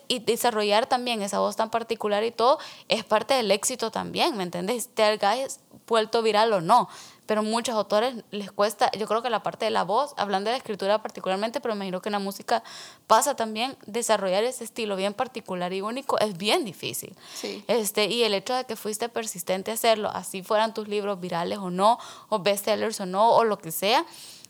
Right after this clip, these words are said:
Speaker 1: es un gran testamento de, de, de lo que, de lo que es un creative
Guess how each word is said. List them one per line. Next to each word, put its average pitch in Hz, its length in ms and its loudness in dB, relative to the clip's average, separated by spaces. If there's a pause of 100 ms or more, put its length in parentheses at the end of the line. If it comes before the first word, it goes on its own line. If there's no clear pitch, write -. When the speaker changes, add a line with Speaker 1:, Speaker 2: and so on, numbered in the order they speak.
(140)
Speaker 1:
es 196 140 2
un 214 140 -4
gran 190 240 0
testamento 190 640 -4
de, 214 260 0
de, 170 580 -4 (520)
de 190 200 2
lo 196 140 2
que, 175 360 -4
de 208 120 -4
lo 196 120 -2
que - 80 -14
es 190 60 -10
un 208 100 -12
creative - 440 -4